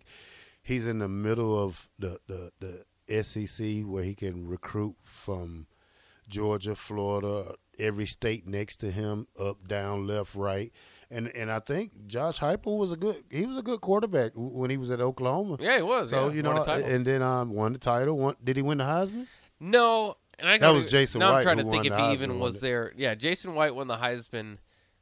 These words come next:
Speaker 2: Yeah.
Speaker 1: Yeah, but
Speaker 2: Josh
Speaker 1: that,
Speaker 2: Heupel won the
Speaker 1: I, I,
Speaker 2: title.
Speaker 1: I can agree with that. That's, that's great. Um, he had Tennessee, you know, for his first year there. You know, they, they, he got the sky's the limit for him.
Speaker 2: Yeah.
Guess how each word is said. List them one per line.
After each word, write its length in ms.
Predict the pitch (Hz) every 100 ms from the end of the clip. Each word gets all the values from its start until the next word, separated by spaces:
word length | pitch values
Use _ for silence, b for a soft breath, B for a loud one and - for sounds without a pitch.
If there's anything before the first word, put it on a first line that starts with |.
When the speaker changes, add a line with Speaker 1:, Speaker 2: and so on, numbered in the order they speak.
| -
Speaker 2:
Yeah. 280 | 107 90 90 - _ _ _ _ _ _ -
Speaker 1:
Yeah, 240 | 180 196
but 140 | 123 -
Speaker 2:
Josh 160 | 156
Speaker 1:
that, 160 | 123 139
Speaker 2:
Heupel 20 |
won 60 | 98
the 60 |
Speaker 1:
I, 60 | 156
I, 40 |
Speaker 2:
title. 140 | - 135
Speaker 1:
I 40 |
can 160 | 190 180
agree 240 | 113 110
with 140 | 101 98
that. 160 | 110
That's, 220 | 107 127 -
that's 260 | 113 135
great. 340 | 107 113 127 107
Um, 220 | 104 101
he 140 | 117
had 160 | 120 110
Tennessee, 540 | 120 113 - 110 104 - B B B B
you 140 | 117
know, 180 | 107 113
for 220 | - 110
his 100 | 98
first 280 | 123 110 113
year 160 | 107 101
there. 220 | 117 110
You 120 | 101
know, 160 | 101 101
they, 160 | 107 98
they, 220 | 107 117 - 90 87
he 100 | 90
got 300 | 104 101 110
the 100 | 95
sky's 360 | 90 113 110 113
the 80 | 117
limit 280 | 127 170 107
for 140 | 101
him. 220 | 92 85 - _ _ 143
Speaker 2:
Yeah. 220 | 220